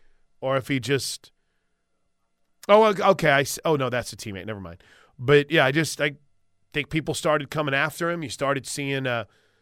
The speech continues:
a little bit of buzz about one, you know, Alabama knocking on his door and things of that nature.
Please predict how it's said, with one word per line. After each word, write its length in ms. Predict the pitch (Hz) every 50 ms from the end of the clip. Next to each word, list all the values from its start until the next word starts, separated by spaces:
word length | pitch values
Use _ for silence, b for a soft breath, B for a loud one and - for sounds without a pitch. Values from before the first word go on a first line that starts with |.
| _ _ _ _ _ -
a 200 | 120 127 131 131
little 240 | 135 143 151 143 131
bit 120 | 143 135
of 100 | 123 104
buzz 560 | 101 143 147 151 165 165 160 147 139 - - - _ _ _ _ _ _ _ _ _ _ _ _ _ _ _ _ _ -
about 440 | 135 131 139 139 131 131 131 117 110
one, 580 | 131 127 131 135 135 127 127 123 123 117 113 117 _ _ _ _ _ _ _ _ _ _ _ _ _ _ _
you 80 | - 123
know, 120 | 101 92 -
Alabama 880 | - 127 135 135 135 117 92 135 135 143 156 165 165 165 156 156 156 147 -
knocking 420 | 135 143 147 156 156 - 160 151
on 140 | 151 147 147
his 160 | 151 139 113 104
door 600 | 123 147 143 147 147 147 143 143 143 143 143 147 _ _ -
and 340 | 120 120 117 113 113 110
things 300 | - - 151 147 135 107
of 60 | 135 131
that 180 | 135 131 123
nature. 480 | 123 143 147 147 139 - 143 139 135